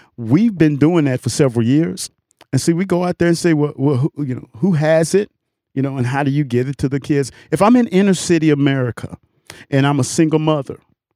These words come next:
living in the projects, first of all, I don't know about those food trucks. Where are they? I don't have transportation to get to a food bank. The phone that I have that the government paid for that only has a few minutes,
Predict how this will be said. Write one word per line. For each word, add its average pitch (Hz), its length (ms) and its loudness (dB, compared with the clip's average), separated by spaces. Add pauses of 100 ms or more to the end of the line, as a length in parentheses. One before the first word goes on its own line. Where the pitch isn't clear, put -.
(440)
living 143 220 2
in 175 80 2
the 190 60 -4
projects, 110 560 -4 (440)
first 190 320 0
of 156 100 0
all, 139 340 -2 (180)
I 151 140 2
don't 160 360 2
know 151 320 0
about 127 300 -4
those 139 160 0
food 190 300 -2
trucks. - 480 -8 (500)
Where 139 180 0
are 180 220 -2
they? 95 260 -10 (400)
I 139 80 0
don't 202 160 2
have 175 140 2
transportation 170 640 0
to 143 60 0
get 143 220 -2
to 156 140 -2
a 165 40 -4
food 120 320 0
bank. 104 400 -10 (680)
The 143 220 0
phone 165 680 0 (180)
that 127 160 2
I 123 140 0
have 117 580 -2 (240)
that 127 160 -4
the 127 80 0
government 160 420 0
paid 175 300 0
for 117 280 0
that 120 120 -2
only 131 180 0
has 143 180 -2
a 127 60 -6
few 147 180 4
minutes, 165 440 -2